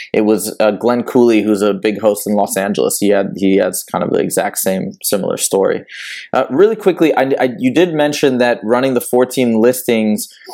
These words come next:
is pretty time, it's pretty time intensive. Can you just give us an estimate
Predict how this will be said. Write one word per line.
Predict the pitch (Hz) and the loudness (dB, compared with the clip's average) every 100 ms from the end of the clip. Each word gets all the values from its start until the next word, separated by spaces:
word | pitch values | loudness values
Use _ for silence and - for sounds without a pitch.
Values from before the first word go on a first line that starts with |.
| - | -8
is | - 107 | -4 -2
pretty | 139 127 | 0 -2
time, | 123 120 120 120 | 0 0 0 -2
it's | - 113 - 104 | 0 -2 -2 -4
pretty | - 156 | -2 -2
time | - 139 135 | 0 -2 0
intensive. | 131 - 123 - 120 113 - - _ _ - | -4 -2 -2 0 0 0 -8 -20 _ _ -4
Can | 151 | -2
you | 185 | 0
just | 233 254 - | 0 -2 0
give | 165 | 2
us | 160 160 | 2 0
an | 120 - | -4 -2
estimate | 123 131 - 110 107 107 | -2 -2 -2 0 2 0